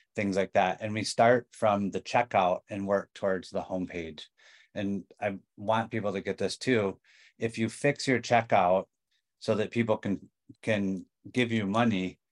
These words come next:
then every other change that you make on your store makes you more money. But most people start with their homepage, then their category page, then their product page,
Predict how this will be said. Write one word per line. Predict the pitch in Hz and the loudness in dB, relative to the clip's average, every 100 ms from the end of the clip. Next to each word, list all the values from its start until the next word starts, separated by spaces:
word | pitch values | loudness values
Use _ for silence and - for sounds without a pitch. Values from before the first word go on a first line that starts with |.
| _ - | _ 2
then | 117 113 | 2 4
every | 113 120 135 117 | 2 4 8 8
other | 117 110 | 8 4
change | - 113 110 107 - | 0 -2 -2 -2 -4
that | 101 | -6
you | 95 95 | -4 -2
make | 101 95 | -2 -2
on | 95 92 | -2 0
your | 90 | -2
store | - - 135 107 98 101 | -4 0 4 4 4 -2
makes | 104 92 110 | -6 -6 -4
you | 95 | -2
more | 98 92 | -2 0
money. | 113 98 82 - _ _ _ | 0 -2 -6 -12 _ _ _
But | 107 110 | -2 2
most | 113 123 | 2 2
people | - 110 101 | 0 -4 -4
start | - 123 127 110 | 0 6 6 4
with | 107 | 0
their | 110 95 | -2 0
homepage, | 113 120 110 101 98 95 - - _ _ _ | 0 0 0 0 0 -2 -8 -20 _ _ _
then | 113 117 | 4 6
their | 110 | 4
category | 120 113 110 107 104 101 | 4 4 4 2 0 0
page, | 107 101 98 92 | -2 0 0 -2
then | 98 107 | -4 -2
their | 110 98 | -2 0
product | 117 110 107 95 | 4 4 4 0
page, | - 98 95 87 | -4 -4 -4 -8